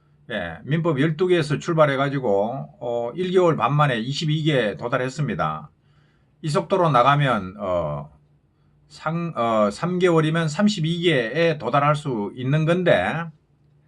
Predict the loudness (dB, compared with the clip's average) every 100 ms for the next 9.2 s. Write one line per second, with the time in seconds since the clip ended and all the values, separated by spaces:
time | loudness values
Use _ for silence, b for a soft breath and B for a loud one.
0 | _ _ _ _ -6 0 2 2 -2 -12
1 | _ _ _ _ _ _ -6 -6 -4 0
2 | 2 2 0 0 -2 -2 -6 -8 -10 -14
3 | _ _ _ _ _ _ -8 -2 0 0
4 | 0 -2 -4 -8 _ _ _ -4 -2 -2
5 | -2 0 2 4 2 0 0 -2 -4 -6
6 | -4 -2 2 0 -2 -8 -14 _ _ _
7 | _ _ -4 4 6 4 0 -4 -4 -2
8 | -2 -2 -4 -2 0 2 2 0 -2 -6
9 | -10